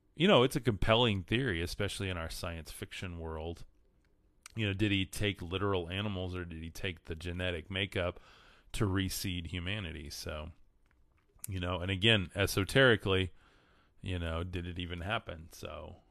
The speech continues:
that, that, those are all possibilities. But yeah, flood myths have been, you know, the Epic of Gilgamesh is one of them. Just a,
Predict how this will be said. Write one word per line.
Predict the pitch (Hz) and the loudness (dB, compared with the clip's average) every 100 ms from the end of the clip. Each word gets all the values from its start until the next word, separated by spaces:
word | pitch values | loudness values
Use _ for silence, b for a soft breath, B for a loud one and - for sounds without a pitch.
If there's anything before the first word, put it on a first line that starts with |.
| _ - | _ -16
that, | 92 85 69 90 | -10 -10 -10 -8
that, | 92 82 | -8 -6
those | 90 95 95 | -6 -6 -6
are | 80 | -2
all | 101 98 | 2 2
possibilities. | - - 104 - 95 101 101 90 87 | 0 -4 -4 -4 -8 -6 -6 -6 0
But | 127 | 4
yeah, | 147 127 | 8 6
flood | - 139 165 151 | 6 8 8 8
myths | 139 143 - - | 2 0 -2 -6
have | 101 | -4
been, | 113 113 110 104 - _ _ _ _ _ _ - - b b b b | 0 2 0 -2 -8 _ _ _ _ _ _ -18 -18 b b b b
you | 143 | 6
know, | 135 | 8
the | 117 | 8
Epic | 127 139 - | 6 6 0
of | 101 | 0
Gilgamesh | 92 123 117 104 87 80 - | 2 2 2 -2 -4 -8 -12
is | 92 85 | -14 -12
one | 95 98 | -12 -12
of | 82 | -12
them. | 80 80 80 | -14 -18 -16
Just | 82 107 - | -10 -10 -4
a, | 98 90 85 | -2 -2 -4